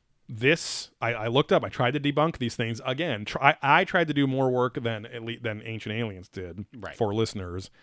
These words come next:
Speaker 1: Uh, tried to find the latest debunking articles. I read a bunch of 'em.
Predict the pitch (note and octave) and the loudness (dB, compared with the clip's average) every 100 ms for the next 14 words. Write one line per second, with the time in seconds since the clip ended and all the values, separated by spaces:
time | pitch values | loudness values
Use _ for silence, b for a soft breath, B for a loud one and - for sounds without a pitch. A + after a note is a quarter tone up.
0 | b b b b A#2+ A2+ G#2+ - - C#3 | b b b b 4 4 2 0 4 6
1 | C#3+ C#3 C3 A#2+ A#2 B2+ C#3 D3 C3+ A#2+ | 6 2 2 0 2 4 4 4 2 2
2 | B2+ B2 B2 A#2 A#2 A#2 A#2+ G#2+ G2+ A2+ | 2 2 -4 -2 -2 2 4 4 2 2
3 | A#2 A2+ G#2+ A2 A2+ A2 G#2+ | 4 2 2 2 4 4 0